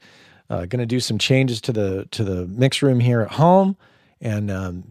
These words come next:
some new acoustic treatments. I've already painted a couple walls, which are out of camera view. And of course, if you're listening to the podcast, that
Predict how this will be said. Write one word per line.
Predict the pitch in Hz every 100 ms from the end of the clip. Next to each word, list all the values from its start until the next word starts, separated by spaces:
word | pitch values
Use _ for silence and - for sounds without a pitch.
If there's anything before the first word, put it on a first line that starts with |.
| -
some | -
new | 95 85
acoustic | - 160 - 143
treatments. | - 160 147 143 139
I've | 117
already | 113 101
painted | 131 135 117
a |
couple | 107 131 113 107
walls, | 135 139 135 113
which | 107 - - -
are | 104 104
out | 117
of | 104 -
camera | 147 139 139
view. | 113 120 127
And | 123
of | 92
course, | 101 95 -
if | 92
you're | 95
listening | 92 - 92
to | 92
the |
podcast, | - 117 110 113 104 -
that | 90